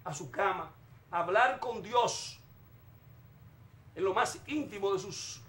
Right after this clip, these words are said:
alcobas y decirle a Dios y pedirle que le dé luz. Luz para entender las cosas. Luz para escuchar a los lambones que van a decirle que todo está bien y que este país marcha maravillosamente.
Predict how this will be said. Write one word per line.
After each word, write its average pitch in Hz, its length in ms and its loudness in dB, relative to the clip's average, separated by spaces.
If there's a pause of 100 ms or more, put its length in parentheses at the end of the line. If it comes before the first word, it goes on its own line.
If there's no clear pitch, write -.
(460)
alcobas - 920 -2 (1300)
y - 80 -10
decirle 330 440 0
a 208 60 8
Dios 220 300 0
y - 40 -12
pedirle 185 500 -8
que 180 80 -6
le 170 80 -6
dé 196 120 0
luz. - 540 -6 (540)
Luz 320 560 -4 (600)
para 226 220 6
entender 214 520 -4
las - 180 0
cosas. - 540 0 (680)
Luz 302 440 -2 (320)
para 226 180 6
escuchar 269 560 6
a 277 100 8
los 226 260 4
lambones 214 640 6
que 196 80 0
van 202 160 4
a 247 60 4
decirle 220 460 0
que 208 80 -2
todo 233 180 2
está 233 220 0
bien 220 260 0
y - 20 0
que 226 60 -4
este - 140 -2
país 208 200 0
marcha 220 280 2
maravillosamente. 190 840 0